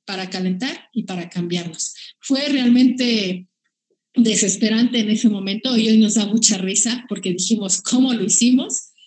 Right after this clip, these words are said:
Salimos al Maracaná y aparte fue un excelente partido, ¿no? Tuvimos un excelente juego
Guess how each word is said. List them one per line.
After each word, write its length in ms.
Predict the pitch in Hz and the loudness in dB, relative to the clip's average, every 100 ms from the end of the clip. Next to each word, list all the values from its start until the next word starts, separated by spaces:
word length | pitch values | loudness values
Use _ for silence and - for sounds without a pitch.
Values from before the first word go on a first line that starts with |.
| _ _ _ | _ _ _
Salimos 600 | - 220 196 220 302 302 262 | -4 -2 0 2 2 0 0
al 120 | 220 | -2
Maracaná 640 | 202 185 185 185 214 240 | -2 -6 -6 -4 -2 -2
y 100 | 226 | -4
aparte 420 | 185 196 202 - | -6 -8 -6 -4
fue 180 | 220 202 | -4 -6
un 100 | 196 | -8
excelente 460 | 185 185 170 175 185 | -6 -4 -6 -8 -10
partido, 420 | 165 - 170 160 165 | -14 -14 -16 -14 -10
¿no? 160 | 208 | -10
Tuvimos 440 | 214 185 190 202 196 | -6 -6 -4 -6 -4
un 80 | |
excelente 500 | 190 180 180 170 175 | -4 -4 -6 -8 -10
juego 400 | 175 196 196 226 | -12 -10 -10 -10